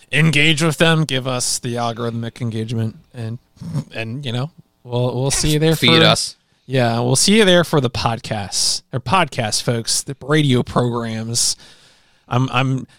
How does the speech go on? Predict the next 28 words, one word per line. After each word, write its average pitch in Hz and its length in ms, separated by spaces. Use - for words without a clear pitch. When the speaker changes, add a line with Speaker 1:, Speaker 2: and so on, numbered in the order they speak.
Speaker 1:
I'm 143 140
trying 185 320
not 160 180
to 147 80
say 135 480
content. 113 1200
<laughs> - 180
I'm 151 120
trying 160 340
not 143 220
to 139 100
reduce 131 340
everything 127 380
to 123 80
slurry. 123 640
Uh, 110 720
<laughs> - 300
you 123 80
saw 156 320
Macross 160 560
Plus 185 320
at, 135 200
at 123 120
K 175 220
P 165 180
in 135 80
an 127 180
empty. 165 220